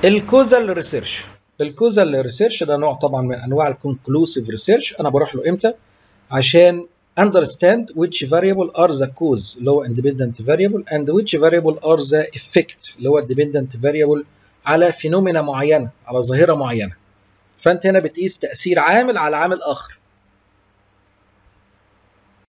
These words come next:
طيب، لو اتكلمنا على ال-، الفوكس جروب،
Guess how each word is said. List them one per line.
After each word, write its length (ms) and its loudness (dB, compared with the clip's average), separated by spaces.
طيب، 220 0
لو 180 6
اتكلمنا 420 0
على 420 2
ال-، 640 -4
الفوكس 400 2
جروب، 260 -6